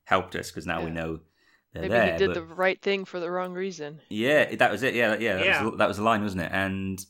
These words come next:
Speaker 1: I see people now try to go with this approach that, you know, Q was trying to help. Actually, it was all an act. The whole doing a,
Speaker 3: Yeah.
Speaker 1: a wrong that's made the right. It's
Speaker 2: Mm-hmm.
Speaker 1: actually, he knew exactly what he was doing,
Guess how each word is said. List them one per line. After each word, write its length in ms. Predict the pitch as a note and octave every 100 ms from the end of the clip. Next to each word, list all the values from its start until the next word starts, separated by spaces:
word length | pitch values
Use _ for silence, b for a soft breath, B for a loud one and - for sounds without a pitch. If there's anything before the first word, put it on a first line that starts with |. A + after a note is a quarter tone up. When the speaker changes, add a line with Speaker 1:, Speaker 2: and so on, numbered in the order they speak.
| _
Speaker 1:
I 80 | G#2
see 180 | - D3+
people 200 | C#3 G#2+
now 340 | G#2 A#2+ F#2+
try 220 | F2+ G#2+ G#2
to 60 |
go 160 | G2 A2+
with 80 | G#2
this 140 | F2+
approach 360 | - F#2+ F#2 -
that, 240 | F#2 - -
you 80 |
know, 100 | F#2
Q 340 | F2+ - G#2 F#2+
was 120 | F2+
trying 280 | - F2 E2+
to 60 |
help. 340 | D#2 F#2 - - _ -
Actually, 600 | - - - D#2+ D#2+ - _ -
it 60 |
was 160 | E2+ F#2
all 160 | F2
an 60 | E2
act. 440 | G2+ - - - - - - - -
The 200 | F#2 F#2
whole 200 | F#2+ F#2+
doing 260 | G#2 F#2+ F#2
a, 240 | F2+ F2+
Speaker 3:
Yeah. 100 | F#2
Speaker 1:
a 20 |
wrong 400 | E2 E2+ F2+ F#2+
that's 260 | F#2 - -
made 180 | F#2 F2+
the 80 | F2
right. 260 | F#2 F#2
It's 220 | - - F#2+
Speaker 2:
Mm-hmm. 120 | F2+
Speaker 1:
actually, 500 | F#3+ F2 F2 F2 -
he 240 | - G#2+ G2
knew 180 | F#2+
exactly 520 | F2+ E2+ F#2 F#2+ - E2+
what 180 | E2+
he 100 | F2
was 160 | E2 D#2+
doing, 400 | G2+ F#2 D#2 D#2